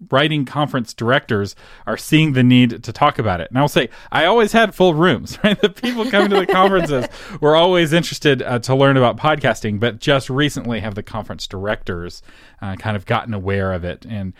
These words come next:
Speaker 1: embraced it. And I even gave a talk at a, uh, industry event with the C E Os of top publishing uh, companies. You know, so it was for the vice presidents and presidents of publishing companies, not for authors or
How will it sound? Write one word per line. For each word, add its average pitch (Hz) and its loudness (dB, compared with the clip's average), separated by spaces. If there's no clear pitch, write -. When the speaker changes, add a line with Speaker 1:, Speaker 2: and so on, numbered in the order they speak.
Speaker 1:
embraced 104 -4
it. - -10
And 110 -4
I 131 2
even 120 0
gave 107 -4
a 107 -8
talk 117 -4
at 104 -8
a, 87 -6
uh, 82 -10
industry 131 -2
event 87 -8
with 95 -10
the 92 -10
C 120 -8
E - -6
Os 101 -8
of 90 -16
top - -14
publishing 101 -12
uh, 78 -14
companies. - -16
You 98 -16
know, 95 -14
so - -18
it 110 -14
was 110 -14
for 123 -4
the 107 -4
vice 113 -2
presidents 107 -4
and 92 -8
presidents 98 -10
of 101 -14
publishing 139 0
companies, 98 -6
not 120 2
for 113 -4
authors 101 -2
or 92 -6